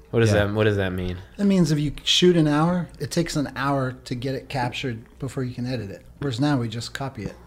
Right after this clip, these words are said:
Speaker 1: Oh, God.
Speaker 2: Oh, that's
Speaker 3: So,
Speaker 2: some advanced shit.
Speaker 3: yeah, that's, if you shot twenty hours, it took you twenty hours to import it into the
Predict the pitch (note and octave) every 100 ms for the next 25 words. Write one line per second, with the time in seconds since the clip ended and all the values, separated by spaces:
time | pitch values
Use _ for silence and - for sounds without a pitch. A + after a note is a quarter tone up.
0 | G#2 E2 - - E2+ E2+ - - - A2
1 | G#2 A2+ A2 F#2+ F#2+ F#2 - - G2+ -
2 | - - - - - - C3 A2 G2 -
3 | - - - B2 - - - - - -
4 | - A#2 B2 A2+ - C#3 B2 - D3 C3+
5 | B2+ C3 E3 D#3 A#2 - D3 B2 A#2+ -
6 | C3 B2+ B2 B2+ - G#2+ B2+ B2+ B2+ A2+
7 | G#2+ - - - - - - - B2+ B2+
8 | A#2 A2+